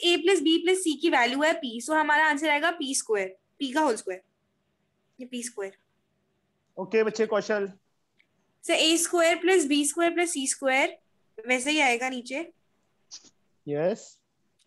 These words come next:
Speaker 1: सर, प्लस टू, और sir, A B plus B सी प्लस सी ए की भी value हमारे पास है, that is Q, so हम Q लगा देंगे, टू क्यू।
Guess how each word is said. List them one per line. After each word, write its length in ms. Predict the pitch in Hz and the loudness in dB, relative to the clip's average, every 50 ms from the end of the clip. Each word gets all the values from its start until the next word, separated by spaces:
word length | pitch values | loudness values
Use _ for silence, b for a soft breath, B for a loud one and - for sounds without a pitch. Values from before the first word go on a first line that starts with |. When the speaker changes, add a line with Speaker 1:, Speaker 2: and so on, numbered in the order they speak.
| _ _ _ - | _ _ _ 0
Speaker 1:
सर, 120 | - 302 302 | 2 2 2
प्लस 680 | 302 - - _ _ _ - 294 285 294 349 349 - - - | 0 -4 -12 _ _ _ 0 4 4 4 4 2 2 2 4
टू, 240 | 311 311 339 370 | 4 6 6 4
और 160 | - 302 330 330 | 4 2 2 4
sir, 180 | - 370 381 | 2 2 2
A 260 | 381 320 320 320 320 | 2 4 4 4 4
B 180 | 277 311 330 349 | 4 4 4 4
plus 220 | 339 330 370 359 285 | 4 4 2 4 4
B 160 | 285 285 285 | 4 2 2
सी 160 | - 311 330 | 2 0 0
प्लस 240 | 277 311 339 339 - | 0 0 0 -2 -2
सी 140 | 285 269 277 | -2 -4 -4
ए 20 | |
की 140 | 269 294 320 | -4 -4 -4
भी 100 | 285 330 | -2 0
value 260 | 302 302 269 269 302 | 0 0 0 0 0
हमारे 160 | 311 294 277 | 0 0 0
पास 180 | 269 294 294 294 | -2 -4 -6 -6
है, 140 | 302 311 330 | -4 -4 -2
that 280 | 269 269 233 233 - | 0 0 0 0 0
is 160 | 302 311 - - | -4 -6 -6 -8
Q, 240 | - 233 226 403 392 | -10 -10 -10 -10 -10
so 140 | - - 285 | -10 -8 -6
हम 140 | 285 285 | -6 -6
Q 240 | 277 277 269 247 220 | -6 -4 -4 -2 0
लगा 200 | 226 208 202 196 | 2 2 4 2
देंगे, 220 | 190 202 220 254 277 | 2 2 -2 -2 -2
टू 160 | - 240 214 | -2 -4 -4
क्यू। 180 | 196 196 190 | -2 -2 -2